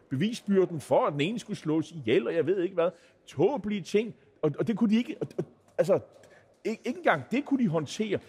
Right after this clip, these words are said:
Altså, de traf dårlige beslutninger, fortsat med at træffe dårlige beslutninger.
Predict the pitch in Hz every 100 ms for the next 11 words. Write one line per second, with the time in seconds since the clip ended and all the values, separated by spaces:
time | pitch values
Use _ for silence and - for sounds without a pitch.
0 | - - 151 170 226 - 226 240 - _
1 | _ _ _ - 160 - 185 247 311 285
2 | 269 - 240 277 262 240 233 - _ -
3 | 127 233 233 226 220 - 202 202 202 208
4 | 190 220 208 202